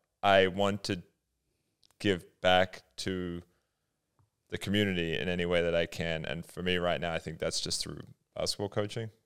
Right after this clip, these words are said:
So at high school level, community level, wherever. Um, and just try and find ways to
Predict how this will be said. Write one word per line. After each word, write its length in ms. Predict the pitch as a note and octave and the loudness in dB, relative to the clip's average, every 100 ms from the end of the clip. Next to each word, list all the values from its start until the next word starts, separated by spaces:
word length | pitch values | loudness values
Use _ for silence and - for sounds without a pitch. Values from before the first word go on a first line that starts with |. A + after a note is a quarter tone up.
| _ _ _ _ _ _ | _ _ _ _ _ _
So 300 | - D2+ C2 - | -8 -8 -10 -14
at 220 | F2+ E2 _ _ _ _ _ _ _ _ _ F2 | -8 -8 _ _ _ _ _ _ _ _ _ -6
high 80 | |
school 240 | F2+ - F2+ | -4 -4 -4
level, 340 | F2 E2 F2 - _ _ _ _ _ _ | -4 -4 -10 -14 _ _ _ _ _ _
community 340 | - F2+ F2 E2+ | -10 -4 -2 0
level, 260 | F2 E2+ | -2 -2
wherever. 400 | E2 E2+ E2+ D#2+ - _ _ _ _ _ _ _ _ _ | -4 -4 -4 -6 -12 _ _ _ _ _ _ _ _ _
Um, 500 | F2 F2+ E2+ E2+ D#2+ - _ _ _ _ _ _ _ _ _ _ | 0 4 4 0 -6 -12 _ _ _ _ _ _ _ _ _ _
and 80 | F#2+ | -2
just 200 | G2 G2 | 2 2
try 160 | G#2 F#2+ | 4 2
and 120 | F2+ | 2
find 340 | - F#2 F2+ | 2 2 2
ways 440 | F2+ F2+ F#2 F2 - | 2 2 2 0 -4
to 400 | - F2 E2+ | -2 -2 -4